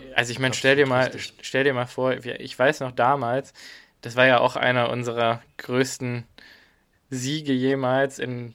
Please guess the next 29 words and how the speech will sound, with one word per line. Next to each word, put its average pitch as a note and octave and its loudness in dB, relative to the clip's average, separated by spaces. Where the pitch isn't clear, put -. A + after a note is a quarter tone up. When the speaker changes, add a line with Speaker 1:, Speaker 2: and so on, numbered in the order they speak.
Speaker 1:
Player C3+ 2
Evaluation B2+ -2
und A#2 -8
Scouting, B2 -2
dass A2+ -10
wir A#2+ 4
erkannt B2 0
haben, A#2+ 0
dass A2+ -4
der A#2+ 2
Mann A#2+ -4
ein B2 -6
First-Round-Draft-Pick B2 0
ist. B2 -6
Speaker 2:
Ja. A2 -14
Speaker 1:
Ich - -12
weiß B2+ 2
nicht - -14
mehr, A#2 0
wo B2 2
die D3 -4
Ravens C3+ 0
ihn B2+ -6
geholt B2 -6
haben, B2 -2
dritte C3 -6
Runde C#3+ -2
oder C#3 0
so. C3+ -6